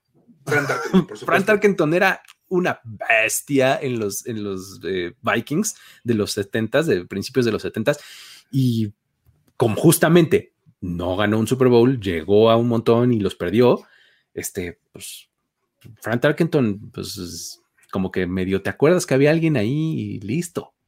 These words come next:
Speaker 2: ¿no? <laughs>
Speaker 1: Pero sí, ot-, y otra vez, todos los récords de Frank Tarkenton los rompió Dan Marino.
Speaker 2: Ujú.
Speaker 1: Luego también John Elway y Jim Kelly fueron rompiendo la, los números, y Joe Montana, y Steve Young, y, y Brett Favre.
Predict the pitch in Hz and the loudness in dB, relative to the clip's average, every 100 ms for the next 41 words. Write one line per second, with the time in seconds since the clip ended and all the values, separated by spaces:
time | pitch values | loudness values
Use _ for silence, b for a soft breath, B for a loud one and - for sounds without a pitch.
0 | - - 240 - _ 196 - 180 - - | -14 -10 -8 -10 _ -4 -2 -6 -6 -16
1 | - _ 170 147 - 117 113 139 143 143 | -16 _ -8 -8 -4 -4 -2 -4 -6 -8
2 | 117 - 123 135 147 185 - 190 226 208 | -16 -6 -4 -2 -4 -4 -2 4 6 6
3 | 190 190 190 160 165 175 165 165 170 160 | 2 0 -2 0 -4 -2 -4 -6 -6 -4
4 | 143 131 127 151 143 143 139 139 135 107 | -2 -2 -4 2 2 2 -2 -4 -6 -10
5 | _ _ _ _ - 123 131 226 _ - | _ _ _ _ -4 -2 -2 -4 _ -8
6 | 175 190 165 165 160 160 156 151 147 135 | -6 -2 -2 -2 -2 -2 0 0 0 -4
7 | 117 110 143 143 147 147 143 123 110 - | -6 -8 -8 -4 0 0 0 -8 -12 -20
8 | _ - 165 175 156 139 147 151 151 139 | _ -4 -2 0 0 0 0 0 2 0
9 | 127 117 139 143 131 107 - B - 127 | -2 -6 -6 -4 -2 -4 -6 B -16 -4
10 | 151 151 151 139 139 139 139 117 113 - | 0 0 -2 -2 0 0 -2 -6 -10 -10
11 | 160 139 147 151 143 135 110 110 - - | -10 -2 0 2 0 -10 -16 -18 -18 -8
12 | 127 - - 180 160 | -2 -2 2 0 0